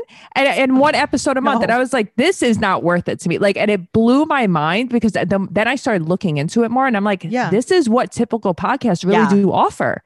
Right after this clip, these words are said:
Speaker 2: It is
Speaker 1: I
Speaker 2: true.
Speaker 1: can't believe it.
Speaker 2: Um, I will say that, and this is not because, you know, our pa-, Patreon's the best, but our Patreon's the best.
Speaker 1: Tracy,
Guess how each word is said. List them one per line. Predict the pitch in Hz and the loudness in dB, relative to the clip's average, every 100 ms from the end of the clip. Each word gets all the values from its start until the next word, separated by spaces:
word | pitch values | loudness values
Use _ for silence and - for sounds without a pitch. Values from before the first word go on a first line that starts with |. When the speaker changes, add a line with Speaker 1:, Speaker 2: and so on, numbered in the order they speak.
| _ | _
Speaker 2:
It | 170 | -6
is | 175 170 - | -4 -4 -4
Speaker 1:
I | |
Speaker 2:
true. | 151 | 0
Speaker 1:
can't | 330 311 | 0 0
believe | 285 269 523 262 | 0 2 2 2
it. | 123 - _ _ _ _ | -2 -6 _ _ _ _
Speaker 2:
Um, | 180 170 165 - | -2 0 -2 -4
I | 202 | -4
will | 190 196 | 0 -2
say | 208 202 180 196 | -2 -4 -4 -2
that, | 202 170 165 - | -2 -2 -2 -6
and | 165 | -10
this | 165 - | -10 -10
is | 185 | -8
not | 165 170 | -6 -6
because, | - - 262 262 - - | -8 -6 -6 -6 -10 -14
you | 226 | -10
know, | 180 127 | -8 -6
our | 160 170 | -6 -8
pa-, | - 190 - | -10 -12 -10
Patreon's | 190 185 190 180 | -10 -8 -10 -10
the | 180 | -6
best, | 196 175 - | -6 -6 -4
but | 165 | -2
our | 170 | -2
Patreon's | - 170 180 156 | -4 -8 -10 -10
the | 139 | -10
best. | 127 - - - _ _ - _ - | -10 -12 -18 -20 _ _ -20 _ -4
Speaker 1:
Tracy, | 214 220 - 156 | -2 0 -2 -6